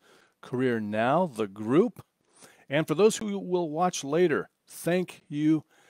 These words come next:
as well. Now, um,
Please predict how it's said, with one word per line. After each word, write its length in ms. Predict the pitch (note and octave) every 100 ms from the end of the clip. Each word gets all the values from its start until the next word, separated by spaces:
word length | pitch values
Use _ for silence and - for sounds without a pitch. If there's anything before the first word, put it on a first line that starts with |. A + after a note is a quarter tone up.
| _ _ -
as 460 | B2 B2+ B2+ A#2+ - _ _
well. 720 | G2+ G#2+ C3 C#3 A#2 D#2 - _ _ _ _ _ _ B2+
Now, 560 | D3+ D#3+ C#3 G2+ F2+
um, 520 | - B2 B2 A#2+ A2+